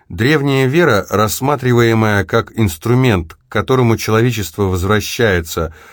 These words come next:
замыкая определенную историческую спираль, привнесла в корпоративную культуру целый ряд магических технологий, направленных прежде всего на личностное развитие сотрудников корпораций.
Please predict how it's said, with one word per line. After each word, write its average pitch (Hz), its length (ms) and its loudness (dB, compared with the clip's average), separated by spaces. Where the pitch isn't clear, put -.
замыкая 107 600 0
определенную 98 640 0
историческую 98 680 -4
спираль, 156 500 -2
привнесла 127 560 0
в - 60 -10
корпоративную 123 760 0
культуру 127 540 -2
целый 127 340 0
ряд 160 360 0
магических 113 760 -4
технологий, 110 800 -2
направленных 95 680 -2
прежде 87 320 -2
всего 107 340 -2
на 101 140 0
личностное 95 680 -2
развитие 95 480 -2
сотрудников 85 680 -6
корпораций. 87 680 -6